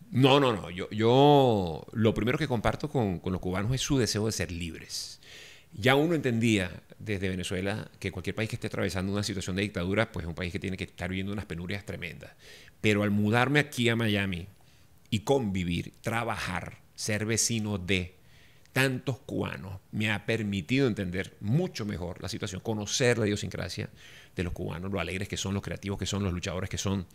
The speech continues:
este, lo mucho que nos parecemos, eh, las diferencias que tenemos. Eh, de, de Cuba, con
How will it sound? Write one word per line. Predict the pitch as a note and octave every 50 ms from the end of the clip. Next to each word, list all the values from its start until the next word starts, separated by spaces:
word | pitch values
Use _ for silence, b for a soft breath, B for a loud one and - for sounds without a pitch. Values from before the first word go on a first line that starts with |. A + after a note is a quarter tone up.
| B B B B B B B B B
este, | - - G2 - - -
lo | F2+ F2
mucho | F2 F2 E2+ -
que | - A2+
nos | G#2 -
parecemos, | E2+ - F#2 - G#2+ G#2+ A2 G#2+ G2 F#2 F#2+ F#2+ - -
eh, | - G#2
las | G#2 G2 F#2
diferencias | F#2+ F2+ - F2+ F#2 F#2 - G2+
que | - F#2+
tenemos. | - F#2+ A2 B2 A#2+ G#2+ F2+ D#2+ B B B B B B B B
Eh, | - - F#2+ F#2+ F#2+ F#2+ F#2 F2+ F2+ F2 F2 E2 C2+ A#1 G1+ - - - - - - - - - - - -
de, | A2+ G2 A2 G#2+ F2+
de | G#2+ G#2+ -
Cuba, | - G#2 A2 G#2+ A#2 - - -
con | G#2 G2+ G2+